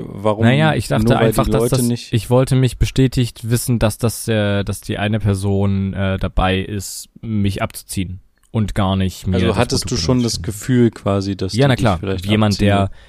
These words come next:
Speaker 2: jemand, der so einen Käuferschutzdings ablehnt, ist für mich, äh,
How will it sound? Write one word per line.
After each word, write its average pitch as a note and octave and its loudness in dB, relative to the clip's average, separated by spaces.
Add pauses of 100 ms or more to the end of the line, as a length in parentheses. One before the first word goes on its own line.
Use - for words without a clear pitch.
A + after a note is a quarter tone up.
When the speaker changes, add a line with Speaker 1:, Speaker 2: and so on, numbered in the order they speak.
(160)
Speaker 2:
jemand, F#2+ -2
der F#2+ 2
so F#2 -4
einen F#2+ 2
Käuferschutzdings G2+ 0
ablehnt, G#2+ 0 (200)
ist - -8
für G2 2
mich, F#2+ -2
äh, F#2 -4